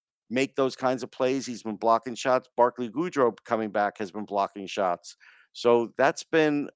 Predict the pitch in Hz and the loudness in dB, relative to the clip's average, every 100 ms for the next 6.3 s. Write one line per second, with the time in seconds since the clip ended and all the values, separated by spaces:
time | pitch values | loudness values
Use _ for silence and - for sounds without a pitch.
0 | - 107 110 110 123 113 - 120 117 - | -4 -2 -2 -2 -4 -4 0 2 2 0
1 | 120 - 110 - 113 110 104 92 98 - | -6 -4 -4 -2 -2 -2 -2 -2 -6 -6
2 | 98 98 _ _ _ 95 98 92 - 92 | -8 -8 _ _ _ -6 -4 -4 -6 -10
3 | 101 92 - 95 92 92 82 120 104 95 | -8 -8 -2 -2 -2 -8 -8 -4 -4 -6
4 | - - _ - 131 165 185 208 175 175 | -12 -20 _ -4 -2 0 -2 -4 -2 0
5 | 143 135 131 135 - 127 123 120 98 107 | 2 2 2 -2 -4 0 0 0 -2 -4
6 | 101 95 | -4 -8